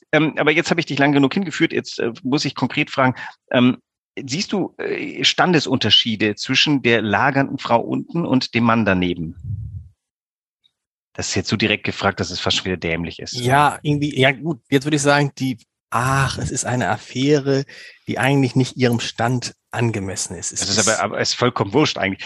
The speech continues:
Speaker 1: Nein,
Speaker 2: Ja.
Speaker 1: also der Knabe hat, äh, wenn wir auf das Inkarnat blicken, die Hautfarbe, stellen wir fest, der ist gut gebräunt.
Speaker 2: So ist es. Das
Speaker 1: Der
Speaker 2: heißt, hat viel draußen gearbeitet.
Speaker 1: Genau, der
Speaker 2: Sie
Speaker 1: ist
Speaker 2: ist
Speaker 1: das
Speaker 2: ganz, sie ist ganz, ah, und,
Speaker 1: Sie ist
Speaker 2: ah,
Speaker 1: super
Speaker 2: ah, sie
Speaker 1: vorlieblass.
Speaker 2: ist,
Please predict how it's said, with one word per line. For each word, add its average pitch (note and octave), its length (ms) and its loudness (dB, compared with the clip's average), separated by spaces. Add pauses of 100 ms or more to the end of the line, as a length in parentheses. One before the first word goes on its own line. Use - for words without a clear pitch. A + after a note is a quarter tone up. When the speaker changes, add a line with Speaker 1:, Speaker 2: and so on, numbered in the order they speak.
(160)
Speaker 1:
Nein, G2 180 0
Speaker 2:
Ja. - 60 -2
Speaker 1:
also D3+ 140 2
der D3+ 100 -2
Knabe C#3+ 540 2
hat, C3+ 300 -4 (100)
äh, B2 260 2
wenn C3 140 2
wir B2 120 -6
auf - 80 -6
das A#2+ 160 -6
Inkarnat A#2+ 840 0
blicken, F2+ 340 -6
die F#2 420 -6
Hautfarbe, G2+ 720 0
stellen G#2 200 -2
wir G2+ 80 -4
fest, - 260 -4
der G2 80 -2
ist F#2 140 -6
gut A2+ 180 -10
gebräunt. E2+ 460 -4 (320)
Speaker 2:
So D#3 120 -2
ist C3 120 -4
es. F#2+ 100 -10
Das B2 160 -4
Speaker 1:
Der C#3 100 2
Speaker 2:
heißt, D3+ 220 0
hat D#3 180 2
viel F#3 280 0
draußen A2+ 380 -6
gearbeitet. E2+ 600 -10
Speaker 1:
Genau, G#2+ 320 0
der A2+ 200 -6
Speaker 2:
Sie - 80 -4
Speaker 1:
ist E3+ 60 2
Speaker 2:
ist G3+ 160 2
Speaker 1:
das C3+ 80 2
Speaker 2:
ganz, E3 280 2
sie D3 140 -2
ist E3+ 140 -2
ganz, C#3 320 -4 (520)
ah, C3+ 260 -8
und, B2 180 -10
Speaker 1:
Sie G2+ 80 -12
ist G2 60 -4
Speaker 2:
ah, - 220 -4
Speaker 1:
super B2+ 540 -8
Speaker 2:
ah, D#3+ 460 2
sie C#3 140 -2
Speaker 1:
vorlieblass. E3 380 2
Speaker 2:
ist, - 20 -20